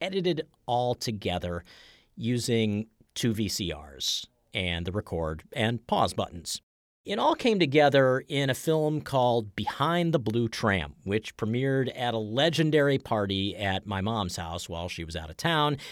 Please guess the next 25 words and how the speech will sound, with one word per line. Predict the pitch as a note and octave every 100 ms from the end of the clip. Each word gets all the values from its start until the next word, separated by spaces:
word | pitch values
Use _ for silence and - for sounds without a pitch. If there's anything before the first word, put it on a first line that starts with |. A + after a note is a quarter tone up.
| - - -
and | G2+ G2+ F#2+ F#2+ F#2+ E2+
which | F2
is | E2+ F2
a | D#2+
whole | D#2+ D#2
nother | D2 D#2 D2
story. | - C#3+ A#2 D#2+ - - - - - _
The | D#3+
film | - - B4 A#4+ A#4+ A#4 A4 A#4
is | -
pretty | - G4+ F#4
okay | F4+ G4 F#4 C#3
for | F#2+
the | A#2
work | B2 B2 -
of |
a | -
couple | D3 B2+
of | A2+ G#2+
amateurs | B2 A#2 A2 A2 D#3 A#2+
using | G#2+ G#2+ G#2
two | - G2
V | G2+
C | - F2+
Rs, | F2 E2 A#2+ D3